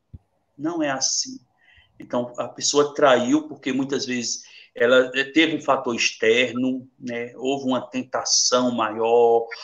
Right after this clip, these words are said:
a pessoa tava mais vulnerável naquele dia, a, eh, houve uma, toda uma fragilidade, uma fraqueza, até moral daquela pessoa, enfim. É, mas é, é pra dizer assim, que isso não significa um termômetro.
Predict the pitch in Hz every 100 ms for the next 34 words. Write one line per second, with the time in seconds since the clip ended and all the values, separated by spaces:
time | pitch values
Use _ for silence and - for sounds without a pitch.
0 | - 131 123 135 - 151 147 127 127 127
1 | 117 131 131 117 110 127 131 113 117 110
2 | - 117 107 104 110 123 120 117 110 -
3 | - - - 123 123 123 120 120 120 143
4 | 160 147 147 139 143 - 156 165 160 170
5 | 151 - 139 139 117 107 113 131 123 127
6 | - 139 131 - 117 123 143 131 127 123
7 | - - - 127 - 165 165 151 117 117
8 | 120 131 131 120 120 113 - 107 - -
9 | 117 127 123 - - - 143 147 - 135
10 | 120 104 - _ _ _ _ _ - 123
11 | 123 127 139 147 147 - - 127 127 123
12 | - - _ 147 - 151 147 147 156 -
13 | 139 135 143 147 143 156 135 147 151 -
14 | - 151 156 135 139 139 160 160 127 127
15 | 120 113 -